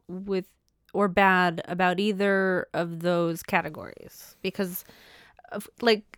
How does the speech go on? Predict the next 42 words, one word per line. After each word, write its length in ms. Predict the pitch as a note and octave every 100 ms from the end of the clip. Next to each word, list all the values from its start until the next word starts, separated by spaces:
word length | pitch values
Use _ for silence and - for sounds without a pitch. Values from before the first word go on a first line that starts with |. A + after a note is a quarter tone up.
| _
th-, 300 | G#3 - -
this 180 | A3+ B3
is 80 | G#3
the 120 | A#3
other 220 | A#3+ A#3+
piece 280 | G#3 G3 F3+
i-, 120 | F#3 -
in 240 | G#3 G#3
the 80 | G3+
conversation 960 | - G#3 G3 F#3+ F#3+ F#3 - F3+ F3+ F3
about, 1000 | - E3+ E3+ E3+ E3 D#3+ D#3+ - - - G3
um, 380 | F#3 E3 E3 E3+
when 40 | F#3+
we're 20 |
talking 200 | G3+ G#3+
about 140 | G3+ G#3
the 80 |
kink 260 | G#3 A3+ G3+
vortex, 720 | - - - - - - - _ -
right? 220 | F3+ - - - -
And 120 | G3
I 100 | G3
was 180 | F#3 F3
like, 440 | F3+ E3+ E3 - - _ -
the 80 | G3
kink 220 | A#3 G#3+
vortex 420 | G3 F#3+ F#3+ -
is 100 | F3
very 520 | F3 G3 F#3 F3 E3+ - _ _ _
that 340 | F3 F#3+ F#3 -
space 760 | - - F3+ F3+ - - - - -
of, 520 | E3+ F3+ E3+ D#3+ - - - - - _ _ _ _ -
um, 560 | F#3+ F#3 D#3+ D#3 D3 - -
it's 180 | F#3+ -
gone 200 | A3+ A3
off 160 | -
the 100 | G3+
rails 440 | F3+ F#3 F3+ F3+ F3+
and 80 |
now 140 | F3+ F3+
we're 80 | F3+
laughing 920 | D#3+ E3+ - F3 F3 E3+ E3+ E3+